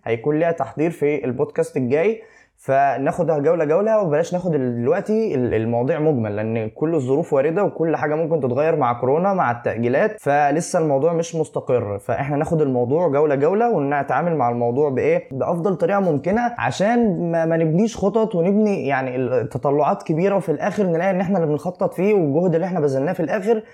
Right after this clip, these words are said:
ما طلعناش منه بفايدة، ونرجع نزعل ونحس إن الموضوع ما كانش مثمر. فنتعامل إزاي مع double أربعة وعشرين؟ أولًا معظمنا عندنا، آه، أو عنده لعيبة اتنين أو تلاتة من السيتي،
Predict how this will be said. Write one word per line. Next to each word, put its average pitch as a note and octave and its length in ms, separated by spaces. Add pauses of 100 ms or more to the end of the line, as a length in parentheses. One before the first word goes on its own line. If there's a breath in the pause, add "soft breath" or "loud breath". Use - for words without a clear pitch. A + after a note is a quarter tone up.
(160 loud breath)
ما D3 100
طلعناش F#3 300
منه A3 160
بفايدة، F3+ 460
ونرجع D#3+ 360
نزعل D#3 300
ونحس D3 340
إن C#3+ 120
الموضوع C3 540 (280 loud breath)
ما C#3+ 100
كانش F#3+ 300
مثمر. C3 400 (180)
فنتعامل C#3 680
إزاي G3 240
مع F#3 120
double F#3+ 220
أربعة E3 280
وعشرين؟ F#3+ 580 (100)
أولًا A3+ 640
معظمنا D3+ 560
عندنا، F3 560
آه، B2 420
أو B2 200
عنده G#3+ 180
لعيبة F#3 520
اتنين F3 360
أو C#3+ 160
تلاتة C#3 340
من D3 100
السيتي، A#2 460